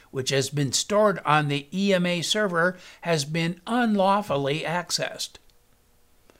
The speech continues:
The German biotechnology company stresses that no BioNTech or Pfizer systems were accessed during the breach, which suggests that it was the European Union regulator whose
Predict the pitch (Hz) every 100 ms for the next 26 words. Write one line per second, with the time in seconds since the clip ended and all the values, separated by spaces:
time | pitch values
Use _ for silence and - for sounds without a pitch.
0 | _ - _ - 135 120 139 143 135 139
1 | 139 131 139 143 170 170 143 143 160 151
2 | 156 160 - 220 208 - 135 120 175 147
3 | 143 - - - - 143 180 202 240 190
4 | 170 190 185 185 175 160 160 160 - 160
5 | 156 - 170 180 196 185 - 160 - 131
6 | 120 151 147 139 156 180 165 135 123 117
7 | - - - - - - 131 127 123 120
8 | 190 135 101 - - _ _ _ _ _
9 | - 131 131 131 117 123 165 180 135 -
10 | - 139 147 147 131 - 139 143 196 202
11 | 196 202 175 185 208 190 180 202 190 143
12 | 120 113 123 143 143 - - _ 185 151